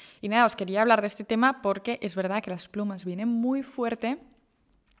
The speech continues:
y para daros, pues, más información sobre este look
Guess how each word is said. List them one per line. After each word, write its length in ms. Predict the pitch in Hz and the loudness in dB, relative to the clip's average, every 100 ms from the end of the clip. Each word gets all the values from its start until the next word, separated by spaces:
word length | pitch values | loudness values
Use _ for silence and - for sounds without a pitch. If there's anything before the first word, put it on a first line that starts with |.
| - - | -14 -4
y 160 | 240 | -2
para 240 | 240 226 190 | 0 0 0
daros, 300 | 180 208 - | 0 -2 -4
pues, 200 | 208 - | -6 -4
más 160 | 190 | -2
información 640 | 202 190 196 190 - 208 226 | -2 -2 -2 -2 -4 -4 -4
sobre 380 | - 185 175 180 | -6 -6 -6 -6
este 320 | 185 - 190 | -10 -8 -6
look 280 | 180 208 | -4 -4